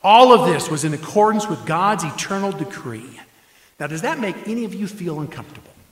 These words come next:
Rhetorical question. You have to move at all. Make you feel at all uncomfortable? We're dealing here with what is known in theology as the doctrine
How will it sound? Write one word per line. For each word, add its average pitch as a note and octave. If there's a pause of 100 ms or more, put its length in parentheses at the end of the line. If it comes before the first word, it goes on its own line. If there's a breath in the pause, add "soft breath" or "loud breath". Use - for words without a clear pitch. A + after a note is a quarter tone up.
(680 soft breath)
Rhetorical B2
question. G#2+
You A2+
have A2+
to A2 (140)
move G#2+
at G2+
all. - (640 soft breath)
Make A#3
you D#4
feel D4+
at -
all G3
uncomfortable? F3 (1000 loud breath)
We're B3
dealing C4
here G3+
with E3
what F#3
is E3
known F#3
in A#3+
theology D#3+
as C#3+
the C3+
doctrine C#3+